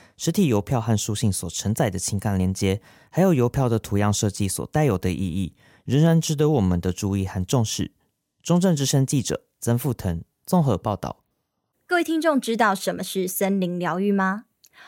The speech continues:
Speaker 2: 我国首批认证森林疗愈师在今年十月底出炉。通过四大模组课程培训的森林疗愈师，可以带领民众进行森林疗愈活动。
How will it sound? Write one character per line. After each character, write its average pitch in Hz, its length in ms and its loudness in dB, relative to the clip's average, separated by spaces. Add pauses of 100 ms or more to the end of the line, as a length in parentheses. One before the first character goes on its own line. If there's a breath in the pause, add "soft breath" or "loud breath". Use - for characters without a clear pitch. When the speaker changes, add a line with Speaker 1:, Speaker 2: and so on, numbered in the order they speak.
(180 loud breath)
Speaker 2:
我 208 100 4
国 220 160 4
首 226 180 2
批 220 200 0
认 233 200 4
证 233 180 4
森 254 300 2
林 226 160 2
疗 180 180 2
愈 202 80 2
师 190 300 -2
在 185 240 -2
今 190 300 -2
年 180 180 0
十 180 280 -6
月 196 220 2
底 185 160 -8
出 - 280 0
炉。 185 340 -2 (380 soft breath)
通 339 180 0
过 339 160 4
四 349 220 0
大 320 160 4
模 208 160 4
组 196 160 -2
课 202 180 2
程 185 240 -4
培 180 140 -2
训 196 240 0
的 175 160 0
森 180 280 -2
林 170 160 -4
疗 170 220 0
愈 196 80 0
师， 196 320 -2
可 190 220 -4
以 160 80 -4
带 175 180 0
领 147 160 -8
民 165 140 -6
众 202 280 0
进 190 220 0
行 185 260 -6
森 240 320 0
林 190 220 2
疗 175 180 2
愈 185 80 0
活 180 220 -2
动。 226 300 2